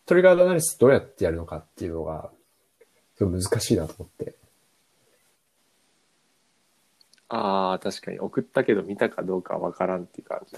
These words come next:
Speaker 1: 例えば、
Speaker 2: 話ですか？
Speaker 1: クーポン、クーポン付きのメールを送りますと。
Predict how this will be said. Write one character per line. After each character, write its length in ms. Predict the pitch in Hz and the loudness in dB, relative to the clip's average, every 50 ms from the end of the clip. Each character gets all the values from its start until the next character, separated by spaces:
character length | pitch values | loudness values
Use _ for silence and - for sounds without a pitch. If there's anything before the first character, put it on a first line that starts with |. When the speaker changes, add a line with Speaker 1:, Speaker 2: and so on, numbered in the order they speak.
| 127 | 4
Speaker 1:
例 100 | - 180 | 6 6
え 20 | 147 | 8
ば、 180 | 95 90 80 | 8 6 4
Speaker 2:
話 360 | - 98 - - - 82 - | 4 -2 -6 -6 -6 -6 -4
で 60 | - - | 2 6
す 120 | - 196 | 6 6
か？ 60 | - - | 6 8
Speaker 1:
ク 0 | |
ー 40 | |
ポ 140 | - 190 180 | 8 8 8
ン、 160 | 180 - - - _ _ _ _ _ _ _ | 8 4 -2 -10 _ _ _ _ _ _ _
ク 120 | - 170 | 4 4
ー 60 | 160 | 6
ポ 100 | 160 160 | 8 6
ン 60 | 156 | 6
付 120 | 156 - - | 6 2 2
き 40 | 151 | 2
の 80 | 139 | 4
メ 200 | 123 120 120 120 120 | 6 6 6 6 6
ー 20 | |
ル 240 | 113 113 110 107 104 | 4 4 4 4 4
を 100 | 101 98 | 4 2
送 180 | 98 - - | 2 0 -2
り 80 | 101 95 | -2 -2
ま 100 | 90 85 | -4 -6
す 100 | - - | -10 -12
と。 140 | - - | -16 -18